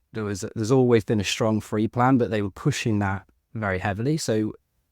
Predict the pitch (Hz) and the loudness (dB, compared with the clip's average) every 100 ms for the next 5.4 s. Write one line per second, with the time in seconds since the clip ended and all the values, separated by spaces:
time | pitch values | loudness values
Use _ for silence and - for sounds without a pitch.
0 | _ _ 117 135 143 131 120 123 110 92 | _ _ 0 4 6 4 4 4 4 2
1 | 92 - - 104 113 139 143 135 123 110 | -6 -8 -6 -4 -2 0 0 0 0 0
2 | 101 98 - _ _ 123 131 139 120 127 | 0 -4 -12 _ _ -4 0 2 2 2
3 | 120 110 101 - - 117 107 - 92 95 | 2 2 -2 -6 -4 0 0 -2 -6 -6
4 | - - - 107 110 95 104 107 98 95 | -10 -16 -6 -2 -2 -2 -6 -4 -2 -4
5 | 90 101 104 135 | -2 -2 -2 -4